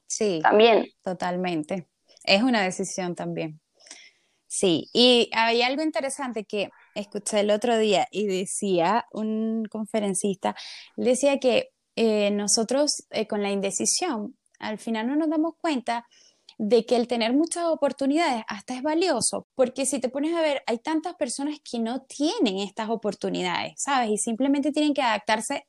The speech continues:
Speaker 1: a, a lo que tienen y a la decisión que, que la vida les da, y no tienen más oportunidades. Entonces yo creo que, a modo de reflexión, hay que tomarse simple la vida y no pensar de que, mira, ¿sabes? Tengo muchas oportunidades, pero al final,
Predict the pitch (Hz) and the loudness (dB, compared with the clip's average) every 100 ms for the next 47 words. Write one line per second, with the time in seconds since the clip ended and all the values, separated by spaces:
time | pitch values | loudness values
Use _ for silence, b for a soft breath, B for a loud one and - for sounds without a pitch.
0 | - 226 220 214 - 214 233 226 220 214 | -4 0 2 0 -2 -2 0 0 -2 0
1 | 262 320 254 277 226 214 202 208 208 - | 2 2 2 0 0 0 0 -2 -4 0
2 | 220 226 - 262 - - 226 208 220 240 | 0 0 0 2 2 0 2 2 2 2
3 | 269 262 233 226 208 _ b b b b | 2 0 0 -2 -2 _ b b b b
4 | _ - 294 453 415 226 214 202 214 226 | _ -4 0 0 2 0 -2 -6 -4 -4
5 | 208 185 160 - - - 440 440 359 359 | -4 -6 -8 -10 -4 2 4 4 0 0
6 | 294 294 - b b b b b 226 220 | -2 -4 -4 b b b b b -4 -2
7 | 214 254 294 254 220 208 - 269 _ _ | 0 0 0 -2 -4 -4 -4 -6 _ _
8 | _ _ - 381 523 403 349 403 392 370 | _ _ -6 -2 0 0 -2 -2 -4 -2
9 | 370 381 339 262 240 190 170 _ _ b | -2 0 0 0 0 -2 -6 _ _ b
10 | b 254 254 262 339 349 381 381 370 381 | b 0 2 2 0 0 2 0 0 -2
11 | 294 269 226 - 277 285 254 311 226 247 | 0 -2 -2 -4 -4 -4 -4 -6 -6 -4
12 | 269 320 330 370 359 285 - 247 233 302 | -2 -2 -4 -8 -2 -2 -2 -4 0 0
13 | 381 - - 247 226 220 240 233 233 330 | 0 -2 0 2 0 -2 -4 0 0 -2